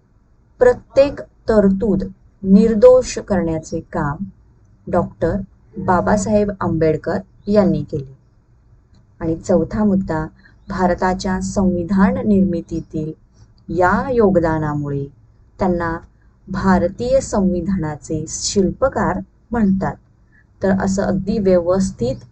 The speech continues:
चार मुद्द्यांमध्ये आपण याचं उत्तर दिलं आहे. तिसरा प्रश्न,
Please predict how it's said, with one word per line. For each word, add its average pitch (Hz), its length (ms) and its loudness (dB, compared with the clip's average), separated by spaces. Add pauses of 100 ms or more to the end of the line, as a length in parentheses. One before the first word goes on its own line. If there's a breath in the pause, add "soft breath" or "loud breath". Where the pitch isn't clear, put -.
(120)
चार 214 320 4
मुद्द्यांमध्ये 180 760 0
आपण 175 320 -4
याचं 160 240 -4
उत्तर 185 500 -2 (480)
दिलं 190 340 2
आहे. 143 380 -4 (3750)
तिसरा 202 300 -2
प्रश्न, - 360 -8